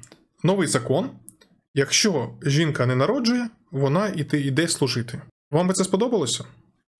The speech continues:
Дуже сумніваюсь. Бо її тіло, її тіло. Або ні. Уявіть собі, що ввели новий закон.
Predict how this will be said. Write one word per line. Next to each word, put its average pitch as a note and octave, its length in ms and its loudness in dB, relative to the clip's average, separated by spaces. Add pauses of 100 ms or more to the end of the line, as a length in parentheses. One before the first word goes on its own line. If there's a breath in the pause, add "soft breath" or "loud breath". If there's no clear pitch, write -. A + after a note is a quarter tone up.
(120)
Дуже F#3+ 260 0
сумніваюсь. B2+ 600 -2 (200)
Бо D3+ 180 2
її F3+ 200 2
тіло, A#3 320 0
її C#3+ 260 2
тіло. A#2+ 340 -4
Або F3+ 220 2
ні. B2 240 -2 (280)
Уявіть C4 340 2
собі, D4+ 460 2
що - 220 0
ввели B3 220 2
новий F#3+ 220 2
закон. B2+ 440 -2